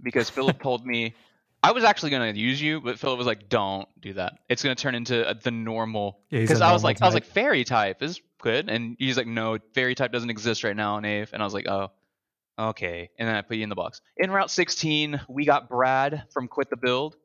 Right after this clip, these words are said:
Speaker 1: who was a Mankey for me and an Ivysaur for Philip.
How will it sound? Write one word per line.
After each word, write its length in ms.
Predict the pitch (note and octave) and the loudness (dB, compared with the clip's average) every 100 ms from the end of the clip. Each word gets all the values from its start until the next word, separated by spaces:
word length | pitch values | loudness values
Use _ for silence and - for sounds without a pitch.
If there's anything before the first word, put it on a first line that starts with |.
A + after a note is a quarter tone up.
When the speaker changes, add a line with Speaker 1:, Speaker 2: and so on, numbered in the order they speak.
| - | -2
Speaker 1:
who 140 | D3+ | 2
was 220 | C#3 B2+ - | 2 2 2
a 280 | C3 B2 B2+ | 2 0 -4
Mankey 600 | B2 C3 D#3 E3+ F3 E3+ | -4 -2 -2 -4 -6 -4
for 140 | E3 | -6
me 360 | D3 C#3+ D3 D3 | -4 -2 -2 -2
and 140 | B2 | -4
an 120 | B2 - | -4 -2
Ivysaur 840 | B2 C3+ B2+ A#2+ - A#2+ A2+ A2+ | -2 -2 -4 -4 -2 0 0 -2
for 140 | - G#2+ | -6 -10
Philip. 420 | - C3+ A2+ A#2 | -6 -2 0 -2